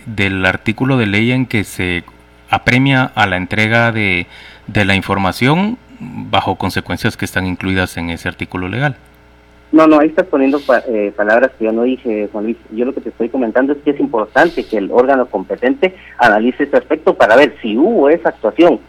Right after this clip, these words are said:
Speaker 2: sobre la base de la falta de respeto, lo cual sí es evidente que podría ser hasta un tema de emocionalidad,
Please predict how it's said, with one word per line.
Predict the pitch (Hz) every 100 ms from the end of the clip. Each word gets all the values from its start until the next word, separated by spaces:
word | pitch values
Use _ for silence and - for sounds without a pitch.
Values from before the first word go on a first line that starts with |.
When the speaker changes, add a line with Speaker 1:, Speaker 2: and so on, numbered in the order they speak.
| - _ -
Speaker 2:
sobre | 117
la | 104
base | 117 123
de | 127
la | 104
falta | 127 135 160
de |
respeto, | 135 110 170 170 95
lo | 92
cual | 123 143 -
sí | 127
es | 139
evidente | 143 113 107 147 107
que | 110
podría | 104 98 113 131
ser | 131
hasta | 135 -
un | 117
tema | 110 117 127 127 107 87
de | - 104
emocionalidad, | 101 101 95 95 92 95 95 127